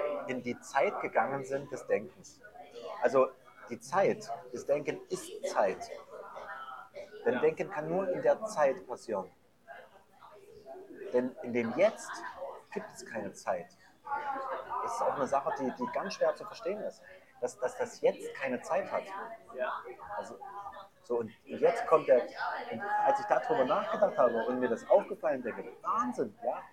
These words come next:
Speaker 1: Und wenn man sich die Frage mal wieder stellt, man hört ja auf, die Fragen zu stellen, dann bleibt man dem Jetzt. Und, und dann ist mir Folgendes aufgefallen. Was ist der Hauptpunkt, der Haupt-, die Hauptaussage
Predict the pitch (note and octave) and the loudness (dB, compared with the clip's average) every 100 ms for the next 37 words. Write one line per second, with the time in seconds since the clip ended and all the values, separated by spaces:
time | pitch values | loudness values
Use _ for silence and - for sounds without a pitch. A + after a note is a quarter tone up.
0 | - - - - F#3 F#3+ G3 C#3 A#2+ C#3 | -20 -20 -18 -18 -14 -12 -10 0 4 4
1 | C3+ B2 C3 - C3+ F#3 F3 D#3 F3 A3+ | 4 0 -10 -2 0 2 0 -2 -4 -8
2 | - B2 - A#2 C3 B2+ A#2+ B2 A2 - | 2 4 4 0 0 4 4 4 2 4
3 | C3+ F3 C#3+ C3 - _ _ - G#2+ C3+ | 4 2 -2 -2 -2 _ _ -20 0 0
4 | E3 D3 B2 G#2 - - - - - - | 0 -4 -4 -4 -6 -10 -8 -8 -10 -16
5 | - - - - - B3+ C#4 A2 - - | -14 -10 -8 -6 -4 -2 -2 -4 -6 -10
6 | A#2 B2 C#3+ - A#2 A#2+ B2+ C3+ F#2+ G#2+ | -2 0 0 -2 -2 2 0 -2 2 2
7 | - - G#2 - _ - - - C#4 - | 2 -2 -2 -2 _ -20 -20 -18 -18 -14
8 | E4+ - - - - C#3+ G3 - G#2+ E2+ | -12 -14 -20 -6 0 0 -2 -2 -2 -2
9 | - C#3 F#3+ - - E3+ F3+ - - A2 | 0 0 0 -4 -8 -6 -6 -8 -6 -4
10 | F2+ B2+ F#3 - G#2 C#3+ C#4+ D4 - A2+ | -2 -2 -2 -4 -2 -2 -4 -6 -2 0
11 | A#2 - | 2 0